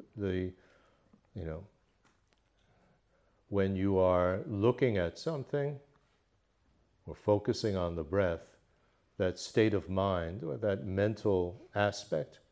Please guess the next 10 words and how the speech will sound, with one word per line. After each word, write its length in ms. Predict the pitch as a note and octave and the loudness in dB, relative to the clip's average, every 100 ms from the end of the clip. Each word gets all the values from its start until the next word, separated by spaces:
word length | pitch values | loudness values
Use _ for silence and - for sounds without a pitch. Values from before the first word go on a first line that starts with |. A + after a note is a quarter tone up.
| _ _ _ _ - | _ _ _ _ -4
that, 520 | F2+ F2+ F2 G2 - _ _ _ | 0 2 0 -4 -10 _ _ _
whew, 220 | - B3+ - - | 0 0 -2 -14
drives 400 | - F#2+ G2 F2 | -4 0 0 -2
you 100 | D3+ | -6
away 200 | D3+ C#3+ C#3+ | -6 -6 -8
into 360 | C3 - C3+ C3 | -10 -8 -8 -8
starting 360 | - - F2+ E2 | -12 -8 -6 -6
to 120 | - | -8
think 220 | G2 G2 | -6 -6
something. 400 | - C2 - C2+ | -6 -12 -12 -14